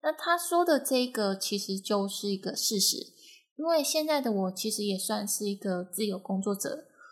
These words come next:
所以我连在休息吃饭的时候都在想事情。说最夸张的一点是，你明明告诉自己现在此时此刻应该要好好休息，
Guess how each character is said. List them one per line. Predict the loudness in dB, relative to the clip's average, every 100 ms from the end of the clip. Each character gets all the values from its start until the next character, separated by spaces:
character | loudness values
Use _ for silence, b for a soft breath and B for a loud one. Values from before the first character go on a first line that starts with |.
| B -2
所 | 2
以 | 2
我 | 2 0
连 | 0 -2 0
在 | -2 -2 -4 -8 -8
休 | -4 -2
息 | 0 0 -2 -2
吃 | 0 0
饭 | 0 0
的 |
时 | 0 -2
候 | 0 -2 -2
都 | -4 -2
在 | -2 -2
想 | -4 -6 -4
事 | -4 0
情。 | -2 -2 -12 _ _ _ _
说 | -4 2 2 2
最 | 0 0 0
夸 | -2 -4 -2
张 | 2 2 2
的 | 0 -2 -4
一 |
点 | -2 -2 2
是， | 4 4 0 B B B 0
你 | 2
明 | 4 4
明 | 4 2 0
告 | 0 0 0
诉 | 0 -2
自 | 0 -2
己 | 0 -2 -6 -8
现 | -2 0 2 2
在 | 2 0 -2 -12 0
此 | 2 4
时 | 2 0 0
此 | 6 6 6
刻 | 0 0 0 -2 -10 -2
应 | 0 2
该 | 2
要 | 4 2
好 | 2 0
好 | 0 0
休 | 0 0
息， | 0 0 -4